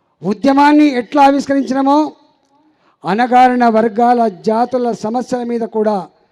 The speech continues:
అట్లనే గొంతెత్తిండు ఈ బిడ్డ. ఇందిరా పార్క్ దగ్గర ఎవరు టెంటేసి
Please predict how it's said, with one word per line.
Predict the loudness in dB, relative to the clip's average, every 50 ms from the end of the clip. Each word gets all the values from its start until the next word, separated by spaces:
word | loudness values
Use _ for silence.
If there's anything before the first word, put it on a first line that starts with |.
| _ _ _ _ _ _ _ -14
అట్లనే | -12 -10 -8 -6 -4 -4 -4
గొంతెత్తిండు | -2 -2 -2 -2 -2 -4 -8 -6 -4 -4 -4 -2 0 0 0 -2 -4 _ _ -12
ఈ | -10 -10
బిడ్డ. | -10 -10 -10 -10 -8 -10 -10 -10 -12 -16 _ _ _ _ _ _ _ _ _ _ _ _ _ _ _ _ _ _ _ _ _ _ _ _ _ _ _ _ _ _ _ _ _ _ _ _ _ _ _ _ _ _ _ _
ఇందిరా | -6 -4 0 2 2 4 2 2
పార్క్ | 2 2 2 0 0 0 -2
దగ్గర | -2 -2 -2 0 0 0 -2 -2 -6 -14 _ _ _ _ _ _ _ _ _ _ _ _ _ _ _ _ _ _ _ _ _ _ _ _ _ _ _ -12
ఎవరు | -8 -4 -2 -2 -2 -2
టెంటేసి | -4 -6 -8 -8 -4 -2 0 0 0 0 -2 -4 -6 -8 -10 -14